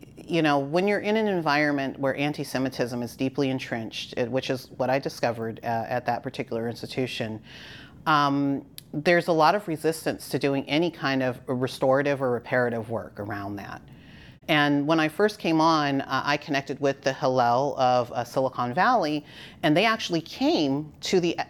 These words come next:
Equity Action Council, and they said, "You know, we're very concerned about our Jewish students. Um, there's no Jewish student organization. They're kind of been pushed underground.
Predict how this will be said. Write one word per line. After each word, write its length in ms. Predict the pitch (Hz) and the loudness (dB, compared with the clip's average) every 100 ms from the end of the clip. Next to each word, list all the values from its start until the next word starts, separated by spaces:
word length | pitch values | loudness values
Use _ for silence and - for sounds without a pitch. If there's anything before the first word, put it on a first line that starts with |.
| - | 2
Equity 400 | 170 170 151 131 | 2 0 -6 0
Action 380 | 160 262 - 185 | 0 0 -2 -6
Council, 580 | 160 135 127 - 160 - - - - | -4 -4 -2 0 0 -4 -16 -20 -2
and 160 | 180 180 | 2 4
they 120 | 180 | 2
said, 360 | - 170 175 | 4 4 4
"You 140 | 160 170 | 2 0
know, 160 | 160 | 2
we're 200 | 151 175 | 2 0
very 240 | 185 156 175 | 2 2 2
concerned 400 | 170 151 160 160 | -2 -2 -2 0
about 220 | 139 135 | 0 0
our 100 | 135 | -2
Jewish 360 | 131 139 127 - | -2 -2 -2 0
students. 560 | 254 202 127 - - | 2 2 0 -6 -6
Um, 240 | 131 127 131 | -2 0 0
there's 240 | 139 135 | 0 0
no 320 | 143 131 127 | -2 0 -2
Jewish 340 | 127 131 123 - | 0 -2 -2 -2
student 480 | - 131 127 123 139 | -2 0 0 -2 -2
organization. 800 | 123 131 139 208 214 202 190 | -2 -2 2 2 2 0 0
They're 100 | 160 | 0
kind 240 | 147 143 139 | -2 -2 -2
of 140 | 127 | -2
been 160 | 139 135 | -2 -2
pushed 260 | 139 - | -2 -2
underground. 760 | 135 131 127 185 185 180 175 | -2 0 0 2 4 4 2